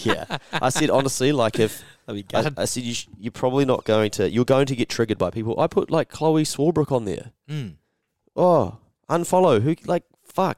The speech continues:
Speaker 1: this is the world we live in. You're not going to like everyone.
Speaker 2: <laughs> Yeah, yeah, yeah.
Speaker 1: Gee whiz. They probably don't like you. <laughs> Like, l-, leave your ego at the door. Um, then this one, you'll like and you'll probably know. "You cannot overtake fifteen cars in sunny weather, but you can when it's raining."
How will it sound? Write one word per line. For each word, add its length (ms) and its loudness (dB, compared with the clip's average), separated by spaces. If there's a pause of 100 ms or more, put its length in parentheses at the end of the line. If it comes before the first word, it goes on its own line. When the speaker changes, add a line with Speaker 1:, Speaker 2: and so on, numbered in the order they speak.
Speaker 1:
this 160 0
is 80 -6
the 80 -2
world 220 4
we 80 4
live 160 2
in. 240 4 (100)
You're 120 4
not 120 4
going 200 4
to 80 2
like 280 2
everyone. 520 2
Speaker 2:
<laughs> 40 -4
Yeah, 160 -4
yeah, 220 -4
yeah. 280 -8 (120)
Speaker 1:
Gee 240 -4
whiz. 600 0 (200)
They 100 0
probably 220 -2
don't 160 2
like 240 -2
you. 380 4 (120)
<laughs> 960 -6
Like, 240 2
l-, 60 0
leave 340 2
your 140 0
ego 280 2
at 60 -4
the 80 -2
door. 360 4 (540)
Um, 380 0 (220)
then 100 0
this 160 0
one, 300 0
you'll 180 2
like 240 2
and 60 -8
you'll 80 -2
probably 220 -4
know. 260 0
"You 100 -6
cannot 300 0
overtake 400 0
fifteen 340 -4
cars 300 -2
in 80 -6
sunny 280 -2
weather, 260 -2 (320)
but 100 -6
you 80 -6
can 260 -2
when 80 -6
it's 160 -8
raining." 340 -6